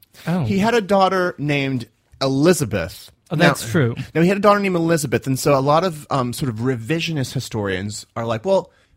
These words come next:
Speaker 2: Phoebe was her nickname, clearly." The second problem with that story is, had it actually been Elizabeth Francis, she would have been, at, in seventeen seventy-six, between ten to twelve years old. So,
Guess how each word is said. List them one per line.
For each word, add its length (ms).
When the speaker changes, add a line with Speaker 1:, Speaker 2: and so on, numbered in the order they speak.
Speaker 2:
Phoebe 220
was 200
her 100
nickname, 720
clearly." 480
The 160
second 420
problem 340
with 100
that 160
story 380
is, 260
had 360
it 200
actually 440
been 380
Elizabeth 640
Francis, 680
she 320
would 180
have 160
been, 360
at, 300
in 100
seventeen 460
seventy-six, 600
between 460
ten 640
to 100
twelve 380
years 240
old. 420
So, 560